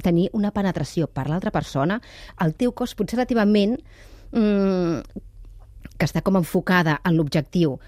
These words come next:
no? Més en aquest sexe de gimnàs, de "Vinga, va, pim-pam, fora", no, en aquell moment no ho està notant,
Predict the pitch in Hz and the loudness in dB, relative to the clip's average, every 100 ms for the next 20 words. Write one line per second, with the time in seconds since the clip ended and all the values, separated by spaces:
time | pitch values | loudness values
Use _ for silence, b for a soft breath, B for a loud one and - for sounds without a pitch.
0 | b 196 190 165 165 160 180 - 175 196 | b 0 2 2 0 0 -2 -2 -2 2
1 | 180 170 160 139 143 156 156 151 151 - | 4 4 2 0 2 2 2 0 0 0
2 | 165 160 170 - 180 208 - 175 196 190 | 0 2 0 0 0 0 0 2 2 0
3 | - 170 160 180 202 196 170 185 196 - | 0 -2 -2 0 0 2 2 2 -2 -2
4 | 180 170 196 202 | -2 0 0 -2